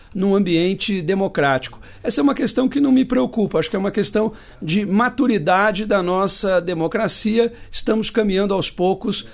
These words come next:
nessa direção. O fundamental é nos fiarmos na lei e buscarmos, como diria Aristóteles, o justo meio.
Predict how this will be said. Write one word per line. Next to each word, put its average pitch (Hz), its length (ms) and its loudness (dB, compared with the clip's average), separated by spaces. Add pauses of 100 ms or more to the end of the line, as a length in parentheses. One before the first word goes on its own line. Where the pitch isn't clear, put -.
(140)
nessa 185 400 0
direção. 165 560 -2
O - 60 -6
fundamental 226 800 2 (160)
é - 100 0
nos 214 180 0
fiarmos 196 640 2 (220)
na 208 180 2
lei 196 460 2 (160)
e 262 100 -2
buscarmos, 196 680 0
como 185 240 -4
diria 175 240 0
Aristóteles, 180 800 -2
o 170 80 -4
justo 202 400 0
meio. 131 400 -2